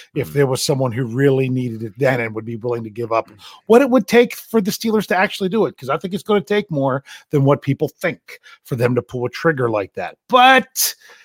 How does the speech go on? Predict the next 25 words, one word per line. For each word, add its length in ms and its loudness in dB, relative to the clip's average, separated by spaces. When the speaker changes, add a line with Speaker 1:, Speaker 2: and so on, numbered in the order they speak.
Speaker 1:
at 200 2
the 80 4
same 320 2
time, 300 2
I, 100 6
next 300 2
thing 140 2
you 40 4
know, 140 4
we 120 0
could 180 -8
find 260 0
out 320 2
<laughs> 0 -
right 420 6
after 340 4
we're 140 0
done 280 -4
Speaker 2:
Yeah. 200 -8
Speaker 1:
recording 380 -6
that 120 -14
something's 300 -14
Speaker 2:
You're 80 -4
right. 240 -4
Speaker 1:
happened. 200 -18